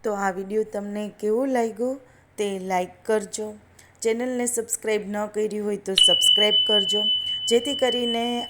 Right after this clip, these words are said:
આવનારા બીજા વીડિયોઝની નોટિફિકેશન તમને મળતી રહે. તો આપણા ફુલવડા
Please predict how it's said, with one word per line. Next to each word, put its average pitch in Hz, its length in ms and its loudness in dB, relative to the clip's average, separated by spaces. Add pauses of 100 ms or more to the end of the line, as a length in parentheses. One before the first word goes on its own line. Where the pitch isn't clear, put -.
આવનારા 233 720 0 (440)
બીજા 226 320 -2
વીડિયોઝની 220 720 -2
નોટિફિકેશન 240 880 -6 (380)
તમને 233 320 -2
મળતી 214 500 -4
રહે. 185 380 -10 (1160)
તો 247 80 -2
આપણા 233 420 -2
ફુલવડા 208 720 -4